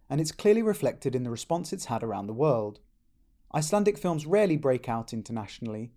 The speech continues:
but in twenty twenty-one, Lamb became the highest-grossing Icelandic movie ever in the U S and garnered a whole bunch of awards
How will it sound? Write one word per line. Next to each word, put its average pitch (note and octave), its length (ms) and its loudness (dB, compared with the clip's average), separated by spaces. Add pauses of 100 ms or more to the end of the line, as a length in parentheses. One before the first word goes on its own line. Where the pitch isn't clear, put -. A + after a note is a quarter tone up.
but D3 100 2
in D3+ 80 4
twenty F#3+ 280 0
twenty-one, C3 600 -2 (260)
Lamb D#3+ 220 2
became D#3+ 280 0
the C3 80 -2
highest-grossing E3 800 0
Icelandic D#3 480 -2
movie E3 380 -2
ever D#3 420 -2
in A#2+ 140 -6
the A2+ 80 -2
U A2 180 0
S - 380 -4 (400)
and B2 120 -6
garnered C3+ 320 2
a A#2+ 60 2
whole F#3+ 280 8
bunch E3+ 280 2
of F3+ 80 0
awards A#2 540 -2